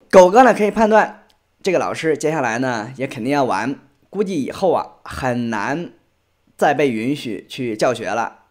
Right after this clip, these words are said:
可能呢只能去这个南航的图书馆做这个 <laughs> 管理员了。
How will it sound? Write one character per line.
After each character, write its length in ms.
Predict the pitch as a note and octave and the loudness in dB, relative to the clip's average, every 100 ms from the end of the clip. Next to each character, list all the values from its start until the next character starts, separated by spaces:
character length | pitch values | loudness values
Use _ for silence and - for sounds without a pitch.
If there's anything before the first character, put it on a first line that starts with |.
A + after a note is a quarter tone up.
| _ | _
可 140 | D3+ | -10
能 140 | A2 D3+ | -6 -2
呢 220 | D3+ - - _ _ _ | -2 -4 -14 _ _ _
只 180 | - C#3 | -2 -2
能 320 | A#2+ A#2 D3+ | 0 -2 -2
去 220 | D3+ - C3+ | -4 -4 -2
这 220 | C3 B2 | 0 0
个 120 | A#2 | -2
南 220 | A2+ C#3 | -4 -4
航 160 | C3 C3 | -4 -4
的 80 | B2 | -6
图 180 | A#2+ | -6
书 100 | C3 | -4
馆 200 | C3 G2+ - | -4 -6 -6
做 120 | C#3 | -4
这 200 | B2 A#2+ | -2 -2
个 80 | - - C3+ | -6 -10 -12
<laughs> 240 | - _ | -12 _
管 160 | - B2 | -2 0
理 60 | C#3+ | 0
员 200 | G#2 A2+ | 0 -2
了。 280 | - - | -4 -6